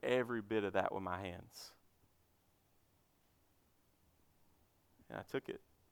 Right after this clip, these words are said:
to where he told me to take it. Was my dad being mean?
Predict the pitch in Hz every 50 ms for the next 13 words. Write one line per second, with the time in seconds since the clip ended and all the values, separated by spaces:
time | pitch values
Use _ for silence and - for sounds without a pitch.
0 | _ _ - - 104 101 101 98 98 - 110 104 101 95 92 - - 113 120 -
1 | - - - - _ - _ _ _ _ - - - _ _ _ _ _ _ _
2 | _ _ _ _ _ _ _ _ _ _ _ _ _ _ _ _ _ _ _ -
3 | - _ _ _ _ - 165 - 403 494 403 - - 123 117 127 131 139 131 135
4 | 139 131 113 98 98 101 110 120 127 139 139